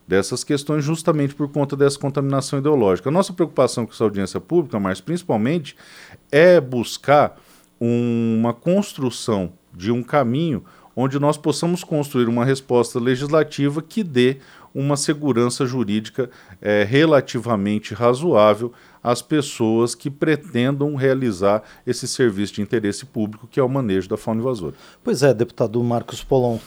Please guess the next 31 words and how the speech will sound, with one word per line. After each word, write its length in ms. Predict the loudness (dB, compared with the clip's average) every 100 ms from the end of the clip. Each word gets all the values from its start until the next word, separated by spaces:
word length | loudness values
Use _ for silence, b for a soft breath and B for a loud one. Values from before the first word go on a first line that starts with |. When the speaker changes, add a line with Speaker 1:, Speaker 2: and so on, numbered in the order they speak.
| -14
Speaker 2:
se 440 | -6 -4 -2 -4 -4 -4
essa 760 | -4 2 4 6 6 4 0 -6 b b b
determinação 720 | -2 2 4 4 2 2 0
do 100 | 2
ibama 400 | 2 2 2 0
voltar 480 | 2 2 2 2 4
atrás, 420 | 2 2 0 0 -8 B B -4
vai 140 | -2
ser 140 | 0
preciso 760 | -2 -2 -4 -2 -2 0 -4 -4
uma 380 | -4 -2 2 2
habilitação 720 | 2 2 2 2 0 0 -2
especial, 680 | -4 -4 -4 2 4 6 6
uma 120 | 6
autorização 540 | 2 2 0 0 0 -2
especial 460 | -2 -2 2 2
pra 140 | 4 4
Speaker 1:
Sim, 60 |
Speaker 2:
fazer 260 | 4 4 4
o 20 |
Speaker 1:
sim, 60 | 4
Speaker 2:
manejo? 380 | 2 2 0 -4
Speaker 1:
sim. 60 | B
O, 80 | 2
o, 240 | 2 2 0
o, 360 | 0 0 -2 -2
o 40 |
que 140 | 0
as 80 | 0
pessoas 600 | 2 0 2 2 2 2
não, 520 | 0 -2 -2 -4 -8